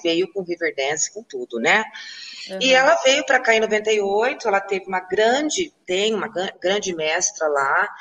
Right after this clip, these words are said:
Speaker 1: que é de, acho que é Mary Beth Griffith, é, que é de Connecticut. Na época, essa, essa professora Mary Beth, ela dava aula na Steps on Broadway, a qual a Cláudia conheceu ela lá.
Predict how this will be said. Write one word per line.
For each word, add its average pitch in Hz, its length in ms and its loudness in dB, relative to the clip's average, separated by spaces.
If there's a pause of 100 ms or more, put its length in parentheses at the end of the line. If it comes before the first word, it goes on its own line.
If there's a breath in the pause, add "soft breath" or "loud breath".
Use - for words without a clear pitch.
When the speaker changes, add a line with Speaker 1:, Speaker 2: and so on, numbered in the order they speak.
(340 loud breath)
Speaker 1:
que 165 280 -4
é 151 280 2
de, 147 960 -4 (300)
acho 147 220 -10
que - 120 -10
é 160 60 -2
Mary 151 380 -4
Beth 151 260 0 (160)
Griffith, 240 560 0 (500 loud breath)
é, 170 240 4
que 160 280 0
é 156 120 6
de 151 140 -2
Connecticut. 185 640 2
Na 196 160 4
época, 175 360 2
essa, 185 440 2
essa 175 220 -2
professora 175 500 -2
Mary 160 240 0
Beth, 160 220 2
ela 160 100 0
dava 165 240 2
aula 160 180 2
na 156 120 0
Steps - 320 -2
on 156 100 -4
Broadway, 170 500 2
a 226 80 4
qual 180 460 2
a 208 80 0
Cláudia 190 320 2
conheceu 220 420 -2
ela 254 120 -4
lá. 185 260 4